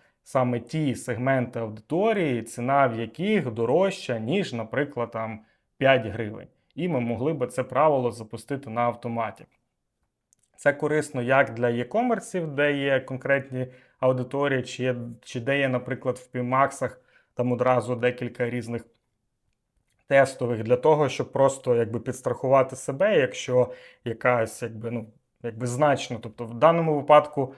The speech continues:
я ремаркетинг показую лише для прикладу, і, бо тут цифри такі, які можна показати на відео, на практиці, більш корисно для реальних аудиторій, коли ви тестуєте експерименти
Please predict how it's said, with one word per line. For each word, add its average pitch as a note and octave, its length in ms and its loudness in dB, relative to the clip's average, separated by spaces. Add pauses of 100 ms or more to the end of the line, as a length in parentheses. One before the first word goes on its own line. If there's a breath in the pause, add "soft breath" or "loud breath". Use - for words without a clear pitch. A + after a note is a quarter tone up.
(320 loud breath)
я C3 120 4
ремаркетинг C#3 640 0
показую C3 440 2
лише B2+ 220 -6
для B2 180 -4
прикладу, C3 600 -2
і, B2 240 -4
бо A2+ 140 -10
тут C3 220 -10
цифри A#3 300 -6
такі, - 240 -8
які C3 200 -6
можна A#2 320 -2
показати A#2 540 -2
на A#2 120 -6
відео, A2+ 380 -8
на A#2 100 -8
практиці, C#3+ 680 0
більш A#2 260 -8
корисно B2+ 560 -4 (280 loud breath)
для A#2+ 220 2
реальних B2+ 460 4
аудиторій, C#3+ 520 0
коли A#2+ 200 -6
ви A#2+ 120 -4
тестуєте B2 540 -6
експерименти C#3+ 840 0